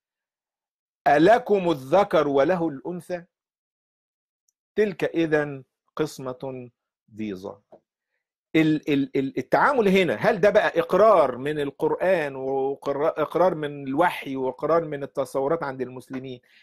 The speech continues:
على وجود الجن وعلى وجود الشياطين؟ ولا هو بيتعامل مع مستوى وعي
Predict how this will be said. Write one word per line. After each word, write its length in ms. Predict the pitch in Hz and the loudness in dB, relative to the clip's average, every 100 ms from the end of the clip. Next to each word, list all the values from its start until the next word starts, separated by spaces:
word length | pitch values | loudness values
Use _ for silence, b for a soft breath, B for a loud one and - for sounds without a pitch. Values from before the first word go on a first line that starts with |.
| b - | b -6
على 220 | 123 127 | 0 2
وجود 340 | 135 147 208 | 0 -2 -4
الجن 380 | 196 180 214 175 147 _ _ _ _ _ _ _ _ _ _ _ _ - | -2 -4 -6 -10 -18 _ _ _ _ _ _ _ _ _ _ _ _ -4
وعلى 200 | 110 131 | 0 4
وجود 180 | 180 | 4
الشياطين؟ 520 | 196 - 151 196 196 160 _ _ _ _ _ _ _ _ _ _ _ 120 | 4 2 0 -2 -10 -14 _ _ _ _ _ _ _ _ _ _ _ 0
ولا 280 | 143 117 | 2 2
هو 220 | 113 147 120 | 2 2 2
بيتعامل 640 | 107 117 120 147 127 110 | 0 0 0 0 -2 -4
مع 300 | 139 135 135 117 | 0 0 0 -6
مستوى 340 | 113 147 127 | -2 2 6
وعي 360 | 135 135 113 | 4 2 -4